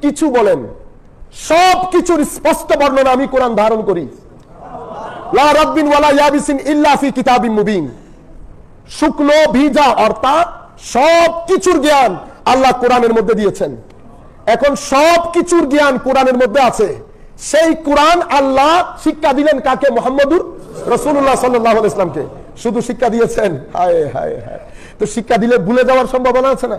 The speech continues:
ভুলেও তো যেতে পারে। আবার আল্লাহ বলছেন, "ওয়ানুকরি, সানুকরিউকা ফালা তানসা।"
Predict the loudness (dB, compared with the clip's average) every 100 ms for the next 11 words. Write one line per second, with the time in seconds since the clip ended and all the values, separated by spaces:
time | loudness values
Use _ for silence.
0 | -6 -2 0 0 0 0 -2 -4 -8 -18
1 | -20 -8 -2 2 2 2 2 2 0 0
2 | 0 0 0 0 -2 -2 -2 0 0 2
3 | 2 2 2 2 2 0 -8 -14 -18 -4
4 | 0 2 2 2 2 2 2 2 0 -4